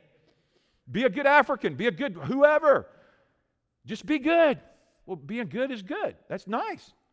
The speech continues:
Does that get you to Jesus? Does that get you to heaven? No. "Do mission work." Surely if you do enough missions, you will go to heaven 'cause you'll earn your way. No, no, you won't. Uh,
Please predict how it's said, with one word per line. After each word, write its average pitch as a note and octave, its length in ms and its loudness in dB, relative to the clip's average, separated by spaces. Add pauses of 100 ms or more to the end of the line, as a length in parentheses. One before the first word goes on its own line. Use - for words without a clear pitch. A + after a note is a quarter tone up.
(360)
Does C3+ 120 -6
that A#3 120 2
get A#3 160 -10
you C4+ 80 -8
to B3 60 -6
Jesus? B3+ 420 -12
Does D#3 120 -10
that G#3 160 -4
get A#3 140 -12
you A3+ 60 -16
to G3+ 60 -8
heaven? B3+ 260 -6 (100)
No. C#3 200 -16 (760)
"Do D4+ 200 0
mission E4 400 -4
work." D3 240 0
Surely C4+ 540 -4
if - 140 -10
you C#4 360 -6
do F#3+ 240 -6
enough G3 320 -6
missions, G3+ 500 -12 (220)
you D3+ 120 -14
will F3+ 100 -6
go D#3+ 100 -6
to E3 100 -10
heaven E3 380 -10
'cause D#3+ 120 -10
you'll F#3+ 200 -4
earn G#3 180 -8
your G#3 160 -6
way. F3+ 220 -6 (120)
No, F#3 380 -16
no, C#3+ 100 -16
you E3 140 -12
won't. F#2 140 -20 (760)
Uh, D3+ 440 -6